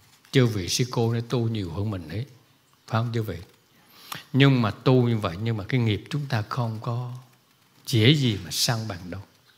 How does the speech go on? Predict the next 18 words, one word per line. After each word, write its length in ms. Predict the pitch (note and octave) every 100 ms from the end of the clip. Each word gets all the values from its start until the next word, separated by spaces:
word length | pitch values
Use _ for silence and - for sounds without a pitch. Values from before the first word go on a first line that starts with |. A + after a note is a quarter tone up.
| _ _ _ _ _ _ _ _ _
Cho 120 | D3+
nên 160 | C3+ B2+
cái 100 | D3
lời 260 | C3 G#2
này 240 | F#2+ F#2 F#2
giống 200 | C#3 F#3
như 120 | B2 -
sự 220 | - G2+
khai 160 | A#2+ A#2
thị, 200 | - F2 -
chúng 160 | D3
ta 100 | D3+ A#2 -
tu 200 | C#3+ B2
như 160 | B2
vậy 220 | A2 G2 F2 E2 -
không 260 | - D#3
phải 180 | B2+ B2+
là 140 | B2+